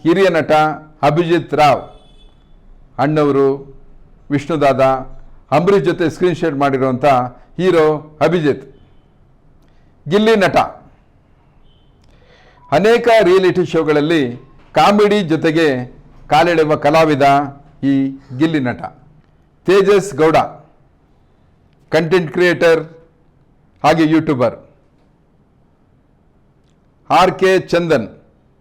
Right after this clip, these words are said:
ಟೆಲಿ ಆರ್ಟಿಸ್ಟ್, ಕ್ವಾಟ್ಲೆ ಕಿಚನ್, ಮಾಂಗಲ್ಯಂ ತಂತು ನಾನೇನ ಧಾರಾವಾಹಿಯ ನಟ. ಅವರ ಹೆಸರು ಸಹ ಚಾಲ್ತಿಯಲ್ಲಿದೆ. ಮೌನ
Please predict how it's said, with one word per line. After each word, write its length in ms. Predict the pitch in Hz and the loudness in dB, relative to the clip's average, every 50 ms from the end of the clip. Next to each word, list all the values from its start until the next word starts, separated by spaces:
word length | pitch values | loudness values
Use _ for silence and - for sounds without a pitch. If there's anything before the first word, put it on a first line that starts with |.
| _ _ _ _ _ _ _ _ _ _ _ _ _ - | _ _ _ _ _ _ _ _ _ _ _ _ _ -4
ಟೆಲಿ 220 | 160 170 185 190 | -2 0 2 4
ಆರ್ಟಿಸ್ಟ್, 580 | 180 165 160 - - 165 151 127 - - - - _ _ _ _ _ _ _ _ _ _ _ _ | 4 4 2 0 0 -2 -4 -4 -4 -10 -20 -20 _ _ _ _ _ _ _ _ _ _ _ _
ಕ್ವಾಟ್ಲೆ 360 | - 156 160 175 165 165 185 160 | 0 2 2 2 2 0 -2 -2
ಕಿಚನ್, 580 | - 160 156 - 165 165 165 160 165 165 160 - _ _ _ _ _ _ _ _ _ _ - | -2 -4 -2 0 0 0 0 -2 -6 -12 -16 -20 _ _ _ _ _ _ _ _ _ _ -4
ಮಾಂಗಲ್ಯಂ 600 | 123 143 156 170 180 175 175 170 170 175 170 165 - | 0 2 2 2 2 2 0 0 0 0 -2 -2 -2
ತಂತು 640 | 165 151 147 - 160 160 156 156 - - - 123 | -2 -4 -2 -2 -6 -6 -6 -8 -14 -14 -8 -4
ನಾನೇನ 420 | 135 139 147 151 151 147 143 135 131 117 95 80 - - _ - | 0 0 0 0 0 -2 -2 -2 -2 -4 -4 -8 -14 -20 _ -4
ಧಾರಾವಾಹಿಯ 600 | 117 131 139 147 143 143 139 127 123 139 143 139 123 117 113 117 - _ _ _ _ _ - | -2 0 0 2 2 2 2 0 0 0 0 0 0 -2 -4 -8 -14 _ _ _ _ _ -4
ನಟ. 200 | 123 131 131 135 104 - - - _ _ _ _ _ _ - | -4 -2 -2 -2 -4 -6 -8 -20 _ _ _ _ _ _ -2
ಅವರ 200 | 151 180 202 190 | 0 2 2 2
ಹೆಸರು 240 | 175 135 160 147 | 0 -2 -2 -6
ಸಹ 520 | 131 - 143 135 151 143 120 104 104 - _ _ _ _ _ _ _ _ _ _ _ _ _ _ _ _ _ _ - | -2 -2 -2 0 0 -2 -2 -4 -10 -14 _ _ _ _ _ _ _ _ _ _ _ _ _ _ _ _ _ _ 0
ಚಾಲ್ತಿಯಲ್ಲಿದೆ. 600 | 147 147 143 143 - 123 110 104 92 - - _ _ _ _ _ _ _ _ _ _ _ _ _ _ _ _ _ _ _ _ _ _ _ _ _ - | 0 0 0 0 -2 -6 -6 -6 -12 -14 -18 _ _ _ _ _ _ _ _ _ _ _ _ _ _ _ _ _ _ _ _ _ _ _ _ _ -4
ಮೌನ 260 | 139 165 185 190 190 | -2 -2 0 0 2